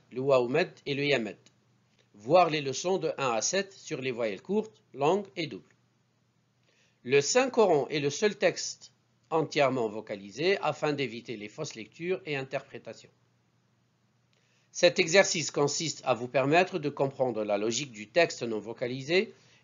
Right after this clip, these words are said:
et de mettre un petit pas dans ce type de lecture.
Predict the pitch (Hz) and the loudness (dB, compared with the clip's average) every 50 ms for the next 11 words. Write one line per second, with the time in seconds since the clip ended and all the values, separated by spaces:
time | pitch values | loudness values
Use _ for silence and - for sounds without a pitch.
0 | _ - 208 214 180 190 185 170 165 151 - - 151 139 127 - 127 - - 110 | _ 4 4 6 6 6 6 6 4 2 2 0 -2 -2 0 -2 -6 -6 -8 -10
1 | 101 - 156 175 196 190 151 143 139 - - 127 117 - - 190 185 170 147 - | -2 4 4 4 4 4 2 -2 -4 -4 -8 -12 -12 -10 -10 -10 -10 -8 -8 -10
2 | 151 143 143 - - - 87 - | -10 -10 -10 -12 -16 -20 -20 -20